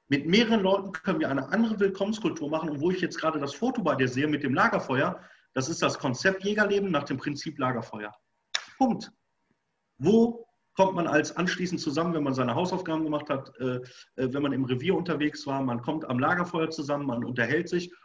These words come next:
und gibt dort die Fackel des Wissens weiter. Und dieses Teambuilding, was wir vor Ort haben, äh, äh, das, äh, kriegen wir ja immer bestätigt. Nach zwei Tagen sagen die Leute, wir denken, äh, wir kennen uns schon ein Leben lang, ne? Und das ist der, das ist der Punkt.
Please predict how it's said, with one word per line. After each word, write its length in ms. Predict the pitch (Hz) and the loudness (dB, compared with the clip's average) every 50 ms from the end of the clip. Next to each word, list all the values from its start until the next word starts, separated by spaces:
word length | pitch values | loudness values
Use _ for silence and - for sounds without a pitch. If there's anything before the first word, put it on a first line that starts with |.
| _ _ _ | _ _ _
und 160 | 139 139 131 | -4 -2 0
gibt 200 | 127 131 131 127 143 | 0 -2 -2 0 0
dort 220 | 147 180 180 - | 0 0 0 -4
die 80 | 131 127 | -8 -12
Fackel 340 | - - 180 180 - 170 | -10 -10 -10 -4 -4 -4
des 220 | 147 143 135 - 143 | -4 -4 -6 -6 -8
Wissens 320 | 151 - - 135 - - | -8 -6 -6 -8 -8 -8
weiter. 340 | 113 107 101 - - 113 - _ _ _ _ _ _ _ _ _ _ | -8 -8 -8 -8 -10 -16 -20 _ _ _ _ _ _ _ _ _ _
Und 160 | 131 127 139 | -4 -2 -2
dieses 260 | 170 160 143 - - | -2 -4 -4 -6 -6
Teambuilding, 560 | - - 233 262 262 226 196 160 131 127 117 | 2 4 6 6 6 6 4 4 2 0 0
was 180 | 123 127 - - | -2 -2 -2 -2
wir 100 | 156 151 | -4 -4
vor 180 | - - - | -2 -6 -6
Ort 220 | - 117 - - - | -6 -8 -10 -8 -8
haben, 320 | 117 117 117 110 - - - _ _ _ _ _ _ | -8 -6 -6 -8 -10 -12 -18 _ _ _ _ _ _
äh, 60 | 117 120 | -4 -2
äh, 460 | 117 120 110 - - 117 123 120 123 | -2 0 -2 -2 -4 -6 -8 -6 -4
das, 280 | 131 123 - - - | -4 -6 -6 -8 -12
äh, 220 | 110 113 113 117 123 | -10 -8 -8 -8 -8
kriegen 260 | 120 - - 175 170 | -8 -6 -4 0 0
wir 100 | 160 - | 0 0
ja 60 | - | 0
immer 120 | 170 175 147 | 0 -2 -2
bestätigt. 560 | 151 147 - 170 170 170 170 180 180 - - _ _ _ _ _ _ - | -4 -2 2 2 2 2 2 -2 -4 -4 -10 _ _ _ _ _ _ -4
Nach 100 | 170 - | -4 -2
zwei 240 | - - 143 147 | -2 0 0 0
Tagen 340 | 147 - 160 151 147 147 139 131 | 2 2 0 0 0 0 0 0
sagen 200 | 135 143 147 139 | 0 0 0 0
die 60 | 135 | 0
Leute, 340 | 131 135 139 143 - 135 123 | 2 2 0 0 -2 -2 -4
wir 80 | 123 120 | -2 -2
denken, 400 | 135 135 147 - 135 139 139 127 | -2 -2 -2 -2 -4 -2 -2 -2
äh, 220 | 104 131 127 123 | -2 -2 -2 -2
wir 100 | 127 127 | -4 -4
kennen 220 | - - 143 143 | -4 -4 -4 -2
uns 140 | 139 135 131 | -2 -4 -4
schon 200 | - 147 127 123 | -2 -2 -2 -2
ein 40 | 127 | -2
Leben 200 | 127 139 131 131 | -2 0 0 0
lang, 240 | 139 131 113 - - | 0 -2 -4 -6 -8
ne? 200 | 113 127 - - - _ _ _ | -10 -10 -10 -10 -16 _ _ _
Und 140 | _ 113 - | _ -8 -8
das 160 | - - - | -6 -6 -6
ist 80 | - - | -2 0
der, 160 | 165 160 143 | 0 0 0
das 180 | - - 160 - | 0 -2 -4 -4
ist 80 | - | -6
der 80 | 170 - | -8 -6
Punkt. 340 | - 190 180 170 - - | -2 0 0 0 -2 -4